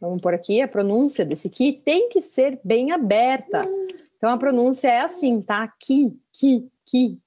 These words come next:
tá? Não é cair, é qui. Pronto. Então, a pronúncia tem que ser aberta. E aí, eu quero pôr um exemplo antes de frase que eu usaria o que.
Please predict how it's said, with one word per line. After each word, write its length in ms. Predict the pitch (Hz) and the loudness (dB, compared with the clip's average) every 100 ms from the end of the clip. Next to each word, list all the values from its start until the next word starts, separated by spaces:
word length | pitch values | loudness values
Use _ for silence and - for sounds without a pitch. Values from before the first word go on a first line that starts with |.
| _ - | _ -6
tá? 280 | 196 285 - _ _ _ _ _ _ _ _ _ - | -4 -4 -8 _ _ _ _ _ _ _ _ _ -10
Não 140 | 180 | -4
é 100 | 190 | -4
cair, 480 | 214 269 285 226 165 | -4 -4 -2 0 0
é 60 | 156 | -2
qui. 360 | - 214 190 - _ _ _ _ _ _ | -2 -2 -2 -6 _ _ _ _ _ _
Pronto. 400 | - 208 - - _ _ _ _ _ - | -2 -2 -4 -14 _ _ _ _ _ -2
Então, 200 | 330 330 | 0 0
a 80 | |
pronúncia 420 | 330 349 302 320 302 | 0 2 2 0 0
tem 120 | 302 | -2
que 80 | - | 0
ser 100 | 311 | 0
aberta. 540 | 240 185 143 - - - | 2 2 0 -4 -12 -2
E 80 | 427 | 2
aí, 380 | 494 320 359 269 | 4 4 4 4
eu 100 | 254 | 2
quero 220 | 294 269 | 0 -2
pôr 180 | - 294 | 0 2
um 140 | 285 | 4
exemplo 460 | 277 240 247 233 226 | 4 2 2 2 2
antes 320 | 226 233 - | 2 -2 -4
de 160 | 202 233 | -4 -2
frase 400 | 240 214 208 220 | 0 0 -2 0
que 120 | 226 | 0
eu 60 | |
usaria 420 | 214 196 190 190 226 | 2 0 0 2 0
o 60 | |
que. 320 | 226 220 151 | -2 0 -2